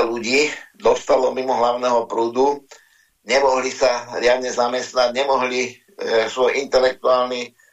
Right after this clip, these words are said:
potenciál využiť v prospech celého štátu a národa. Takže v tomto zmysle tie previerky z roku sedemdesiat jedna ja pokladám aj za hlavný príčin, za hlavnú príčinu toho,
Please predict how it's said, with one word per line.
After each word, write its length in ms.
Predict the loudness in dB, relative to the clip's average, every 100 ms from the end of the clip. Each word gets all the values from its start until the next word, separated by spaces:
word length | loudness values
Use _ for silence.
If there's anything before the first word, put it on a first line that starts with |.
| _
potenciál 560 | -4 -2 -2 -2 0 0
využiť 400 | 0 -6 -6 -6 -2
v 40 |
prospech 300 | -2 -2 -8
celého 560 | -4 -2 0 -2 -4 -10 _ _ _ _ _ _ _ _
štátu 400 | 0 0 2 0
a 80 |
národa. 480 | 2 2 0 0 -2 -4 _
Takže 400 | -10 -4 -6 -6
v 320 | _ _ _
tomto 320 | 0 0 0
zmysle 640 | 0 -2 0 2 2 2 -8 -20 _ _
tie 240 | 0 2
previerky 480 | 2 2 2 0 -2
z 80 | 0
roku 400 | 0 0 -2 -2 -8 -20 -20 -20 _ _ _ _ _
sedemdesiat 720 | -4 0 0 0 0 0 0 2
jedna 320 | -2 2 2 2
ja 80 |
pokladám 480 | 0 -2 0 0 2
aj 140 | 0 0
za 160 | 0
hlavný 480 | 2 0 0 -4 -4
príčin, 640 | -4 -8 -6 -4 -4 -6 -12 _ _ _ -2
za 160 | 2
hlavnú 400 | 2 0 -2 -6
príčinu 640 | -4 -6 -2 2 2 2 -2 _ _ _
toho, 440 | 2 4 2 0